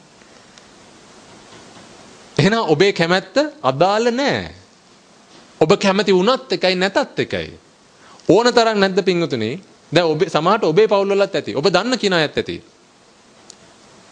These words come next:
මහත් එක්ක ඉන්නවා. එයා දොස්තර කෙනෙක්. ගිහිල්ලා අහනවා, "පුතේ, උඹ දොස්තර කෙනෙක් වුණා නේද?" "ඔව් අංකල්." "ඇයි ඒ?"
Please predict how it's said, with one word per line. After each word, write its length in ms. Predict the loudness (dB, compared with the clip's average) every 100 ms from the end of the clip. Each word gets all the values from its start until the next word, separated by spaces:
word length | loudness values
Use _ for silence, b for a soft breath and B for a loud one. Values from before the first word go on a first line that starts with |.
| 0
මහත් 260 | 0 0 -2
එක්ක 200 | -2 -4
ඉන්නවා. 320 | -6 -8 -16 -20 _ _ _ _ -20 _ -20 -12 -2
එයා 260 | 0 0
දොස්තර 340 | -2 0 -2 -2
කෙනෙක්. 280 | -4 -10 -14 -20 _ _ _ 0
ගිහිල්ලා 280 | 2 2
අහනවා, 140 | 0 -4
"පුතේ, 360 | -4 -4 -6 -8 -20 _ _ -20 -20 _ _ _ -20 -20 -20 -20 -20 -20 -20 -20 -20 -20 -20 -20 -20 -20 -20 -20 -20 -2
උඹ 80 | 0 2
දොස්තර 380 | 0 0 -2
කෙනෙක් 300 | -2 -4 -4
වුණා 220 | -4 -4 -4
නේද?" 260 | -6 -10 -14 -20 _ _ _ _ -20 _
"ඔව් 180 | 0 0
අංකල්." 280 | -2 -6 -18 -20 _ _ _ _ _ _ -20 _ -20 -20 -20 -6 -2
"ඇයි 280 | 0 0 -2
ඒ?" 120 | -4